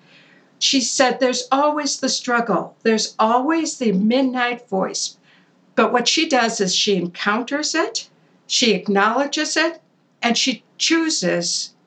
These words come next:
trust in herself and in the people that surround her and in the world that she's created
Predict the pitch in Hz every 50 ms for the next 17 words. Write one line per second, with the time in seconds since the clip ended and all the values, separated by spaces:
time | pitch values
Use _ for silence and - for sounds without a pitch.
0 | _ _ _ - - - 262 247 247 233 - - - - - - - 220 220 214
1 | 190 180 202 202 190 - - 254 247 247 269 285 - - _ _ _ _ _ _
2 | _ _ _ _ _ - 220 214 214 214 196 208 202 - - _ - - 269 277
3 | - - 277 254 - 214 202 - - - 220 196 220 214 220 233 240 254 254 262
4 | 247 233 240 - - 220 208 208 208 208 208 208 185 202 190 202 220 220 233 220
5 | 226 214 196 196 - - 214 214 202 - - - - 202 196 190 196 196 190 170
6 | 165